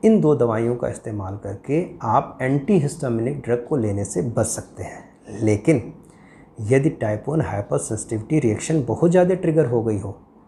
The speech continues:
तो no doubt हम ऐसे मरीजों को antihistaminic drug लेने की सजेशन देते हैं, क्योंकि acute emergency में आप किसी भी ऐसे काम को नहीं करेंगे जो आपके लिए लीथल हो,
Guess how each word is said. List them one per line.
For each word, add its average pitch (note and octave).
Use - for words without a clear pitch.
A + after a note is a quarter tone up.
तो A#2
no C#3
doubt G#2+
हम A2
ऐसे G#2
मरीजों A2
को D3
antihistaminic A2+
drug B2+
लेने G#2
की C#3
सजेशन G2+
देते A2+
हैं, A2+
क्योंकि -
acute F#3+
emergency A2
में C3+
आप -
किसी F3
भी E3+
ऐसे A#2+
काम A2
को A#2
नहीं G#2+
करेंगे A#2+
जो C#3+
आपके G2
लिए C#3+
लीथल A2
हो, -